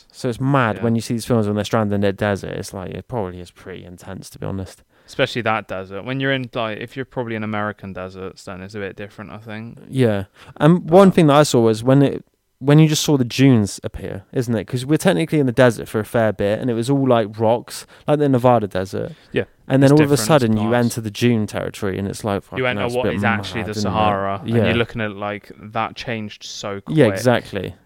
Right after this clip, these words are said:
Speaker 1: It's
Speaker 2: Yeah.
Speaker 1: literally just a split line. I was like, "What the fuck?" But then they said, 'cause it's such a powerful place, and it's like, if the Sahara chose to take you, you probably will go.
Speaker 2: Yeah, there's nothing you can do about it.
Speaker 1: No.
Speaker 2: It's like the sea. If the sea chooses
Speaker 1: Exactly.
Speaker 2: to take you,
Speaker 1: It's like
Speaker 2: you're
Speaker 1: the sea,
Speaker 2: gone.
Speaker 1: isn't it?
Speaker 2: You're
Speaker 1: Like the
Speaker 2: fucked,
Speaker 1: sand
Speaker 2: yeah.
Speaker 1: version.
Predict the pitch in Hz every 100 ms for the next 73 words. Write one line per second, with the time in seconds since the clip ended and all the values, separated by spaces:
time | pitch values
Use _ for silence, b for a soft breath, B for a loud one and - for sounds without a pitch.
0 | - 127 170 165 - 113 101 107 - -
1 | 117 113 113 90 90 _ _ 117 110 127
2 | - 104 104 127 151 b b b b -
3 | 131 139 127 131 - 135 - 117 - 127
4 | 107 113 107 117 98 - 107 98 98 95
5 | - 104 107 101 98 110 101 - 98 -
6 | 107 104 - 90 95 - 92 92 90 92
7 | 98 92 92 _ - 92 95 107 110 101
8 | 104 107 - 98 - 101 95 90 92 98
9 | - 117 95 101 131 139 123 - 113 104
10 | - 120 117 135 120 104 113 104 127 -
11 | 120 113 92 107 123 113 110 107 117 113
12 | 107 117 101 98 107 110 98 98 104 101
13 | 101 98 98 92